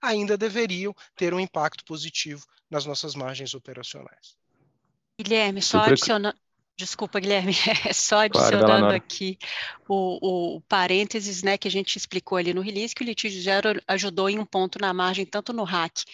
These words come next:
Speaker 2: quanto no fleet nesse trimestre, o que não deve co-, acontecer nos próximos trimestres, tá?
Speaker 3: Tá super claro. Obrigado, pessoal. Boa tarde.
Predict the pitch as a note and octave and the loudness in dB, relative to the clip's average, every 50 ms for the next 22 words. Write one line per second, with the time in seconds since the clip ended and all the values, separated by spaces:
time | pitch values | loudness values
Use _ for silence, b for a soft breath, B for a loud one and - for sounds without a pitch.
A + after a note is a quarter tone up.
0 | B B B _ - F#3+ F3+ - F#3 F#3 F3 - - F3+ F3 - - F#3 F#3 - | B B B _ -2 -2 -2 -2 -4 -6 -6 -4 -4 -4 -4 -2 -2 -2 -4 -4
1 | - - A3+ G#3+ F#3+ F#3 G3+ G3+ - A#3 - B3 A#3 A3 F#3 F3 E3+ F#3+ - - | -6 -8 -4 -2 0 0 0 -2 -4 -8 -8 -8 -4 0 0 0 0 -2 -2 -2
2 | G#3 G#3 - - F3 - G3+ F#3 G#3 F#3+ - G#3 G#3 G#3 - - - F#3+ F#3+ F#3+ | -4 -2 -2 -8 -4 -4 -4 -4 -2 -4 -4 -4 -4 -4 -4 -2 0 0 2 0
3 | - A3+ G#3 - - - A3+ G#3+ F#3 D#3 - E3+ - - - - - - - _ | 0 -4 -6 -6 -4 -4 -2 -2 -2 -2 -4 -6 -10 -12 -10 -10 -10 -10 -12 _
4 | _ - - D#3 D3+ F3 - B B B B B B B B B B B B B | _ -8 -8 -8 -8 -8 -14 B B B B B B B B B B B B B
5 | B B B B B _ _ _ _ _ _ _ _ _ _ _ _ - - G2+ | B B B B B _ _ _ _ _ _ _ _ _ _ _ _ 2 2 2
6 | - - - - G#2+ - - G2 G2 F#2+ - - _ - - F2 - - G#2 G2 | 2 0 0 0 0 4 4 4 4 4 0 -10 _ -4 -4 -2 2 4 4 4
7 | G2 - G#2 F#2+ - - G2 F2+ F2+ G2+ - - F#2+ - - - | 4 0 -2 -2 2 2 2 4 4 2 2 2 0 0 -2 -8